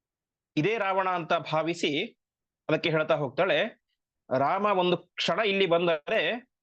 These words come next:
ಇಡೀ ಲಂಕೆಯನ್ನು ನಾಮಾವಶೇಷ ಮಾಡಿಬಿಡ್ತಾನೆ, ಅಂತಹ ಪರಾಕ್ರಮ" ಎಂಬುದಾಗಿ, ರಾಮನದ್ದು ಎಂಬುದಾಗಿ ಹೇಳ್ತಾ ಹೋಗ್ತಾಳೆ. ಹೀಗೆ ಹೇಳ್ತಾ ಹೋಗ್ತಾಳೆ ಮತ್ತೆ, "ಪುಲಸ್ತ್ಯಸ್ಯ ಕುಲೇ ಜಾತಃ ನ ಧರ್ಮಂ ವೇದ ಕಿಂ, ಕಿಂ ಭವಾನ್" ಅಂತ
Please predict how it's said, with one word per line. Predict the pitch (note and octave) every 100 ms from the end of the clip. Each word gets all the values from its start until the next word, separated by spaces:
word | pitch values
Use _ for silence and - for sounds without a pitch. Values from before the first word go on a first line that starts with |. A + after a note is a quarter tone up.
| _ _ _ _ _ _ _ _ _ D#3
ಇಡೀ | D#3 A3
ಲಂಕೆಯನ್ನು | F#3+ D#3+ F#3+ G3 F3+ G#3+
ನಾಮಾವಶೇಷ | D3+ D3+ G#3+ A#3 G3+ F3+
ಮಾಡಿಬಿಡ್ತಾನೆ, | F3 E3+ D#3 E3 C#3+ D#3 G3 _ - _ -
ಅಂತಹ | D#3 D3+ E3
ಪರಾಕ್ರಮ" | D#3+ D#3+ D#3+ D#3+ D#3 D#3
ಎಂಬುದಾಗಿ, | D3 C#3 C#3 C#3 - _ _ C#3+
ರಾಮನದ್ದು | C#3+ D3 C#3+ C#3
ಎಂಬುದಾಗಿ | C3+ C3 B2
ಹೇಳ್ತಾ | C3+ C#3 C#3+
ಹೋಗ್ತಾಳೆ. | B2+ C#3+ G#3 - _ _ _ _ _ _ _ _ _ _ _ _ _ _ _ D3
ಹೀಗೆ | D#3+ E3+ C#3+ E3+ - _ -
ಹೇಳ್ತಾ | D#3+ D#3+
ಹೋಗ್ತಾಳೆ | D3 C3 B2+
ಮತ್ತೆ, | C3+ C3 B2 - _ _ _
"ಪುಲಸ್ತ್ಯಸ್ಯ | D3+ E3 - E3+ - E3
ಕುಲೇ | D3+ E3 D#3+
ಜಾತಃ | D#3+ D#3 D#3
ನ | D3+
ಧರ್ಮಂ | D3 E3 D#3+ D3+
ವೇದ | D3+
ಕಿಂ, | D#3+ E3 D3+ D3+ D#3 D#3 _
ಕಿಂ | - D#3+
ಭವಾನ್" | D3+ D3+ D3
ಅಂತ | C3